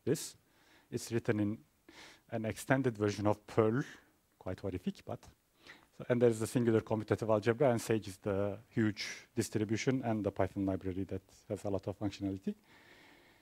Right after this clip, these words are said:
If you want to use these things together, all you need to do is, so this is just the gen two commands. In gen two prefix, you can just write local start prefix. This is the script that sets your environment. And if you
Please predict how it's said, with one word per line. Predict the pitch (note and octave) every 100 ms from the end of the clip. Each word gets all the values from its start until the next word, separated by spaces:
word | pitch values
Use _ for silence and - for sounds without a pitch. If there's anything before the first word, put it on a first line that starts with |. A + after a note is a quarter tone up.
| _ _ _ _
If | - C3+
you | C#3+
want | C#3+ C3+
to | - B2+
use | C3 D#3 D3
these | C3 -
things | G#2 -
together, | C#3 G3+ G3+ F#3+
all | E3+ D#3+
you | C#3
need | A#2+ A2+
to | A2+
do | B2
is, | F3+
so | -
this | A#2+ A#2
is | A2
just | A2+ G#2 -
the | G#2 G#2 F#2+ -
gen | A#2+
two | G2 A2
commands. | G#2 G2 - - - _ - - - _ -
In | C3 B2 B2
gen | A#2 B2
two | A#2
prefix, | - F#3 F#3+ F3
you | B2+
can | - A2+
just | A2+ -
write | A2 G#2+
local | B2+ B2 C#3
start | C3+ - A2+
prefix. | - A2 - -
This | A#2+ -
is | G2
the | G#2+ G2
script | G2 - A#2 -
that | G2+
sets | - G#2 -
your | G2
environment. | G2+ A2+ A2 E3 - - _ - - - _
And | - D3+ D3
if | B2
you | B2 A#2 A#2+